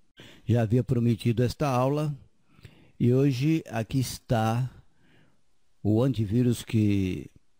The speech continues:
eu venho dizendo para vocês que é o melhor que já encontrei até hoje. Já instalei vários antivírus na minha máquina aqui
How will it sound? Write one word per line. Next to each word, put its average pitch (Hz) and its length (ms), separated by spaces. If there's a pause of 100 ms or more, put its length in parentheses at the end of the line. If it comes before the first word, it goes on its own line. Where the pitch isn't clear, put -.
(160)
eu 101 140
venho 117 200
dizendo 107 380
para 104 160
vocês 98 420
que 127 120
é - 20
o 120 60
melhor 127 600
que 139 140
já 113 160
encontrei 123 520
até 151 220
hoje. 82 480 (640)
Já 104 300
instalei 107 460
vários 113 580
antivírus 113 880 (380)
na 98 140
minha 98 160
máquina 101 420
aqui 123 380